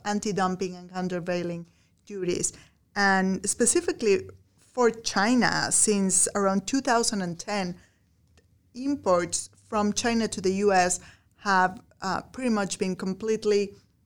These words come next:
uh, priced out because of these anti-dumping and countervailing duties. Recently, there have been,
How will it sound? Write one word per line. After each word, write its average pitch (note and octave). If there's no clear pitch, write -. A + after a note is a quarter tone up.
uh, F#3+
priced G3+
out F3+
because G3
of F3+
these F3+
anti-dumping F3+
and E3+
countervailing E3
duties. -
Recently, A#3+
there G3
have F#3+
been, G3